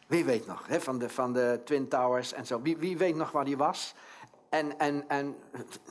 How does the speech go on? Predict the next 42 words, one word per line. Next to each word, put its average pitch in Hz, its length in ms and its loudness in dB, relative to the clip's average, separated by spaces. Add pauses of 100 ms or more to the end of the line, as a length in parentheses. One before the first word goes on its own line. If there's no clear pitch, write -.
(220)
ik 127 140 -2
weet 127 180 2
nog 139 160 0
heel 117 200 2
goed - 220 -6
waar 92 180 0
ik - 100 -12
was. - 420 -14 (300)
Ik 120 140 -2
weet 120 140 0
nog 107 120 -2
heel 135 140 4
goed 123 180 -4
waar 110 160 2
ik 104 80 -6
was. 180 260 2 (180)
Ik - 120 0
weet 147 100 4
nog 117 80 -2
wat 113 100 -6
ik 107 100 -10
die 127 120 2
avond 113 300 2
gedaan 147 380 0
heb. 190 180 -2 (420)
Waarom? 165 440 2
Het - 100 -10
heeft 147 300 -8
zo'n 190 440 0
impact - 480 -2
gemaakt. - 680 -14 (460)
Het 156 160 0
heeft 160 160 2
zo'n 170 280 2
impact 156 400 -2
gemaakt - 560 -12 (360)
dat 135 180 -2
iedereen 139 300 2
dat 110 140 -2
nog 110 160 -6
weet. 185 400 -8 (200)
Je - 100 -20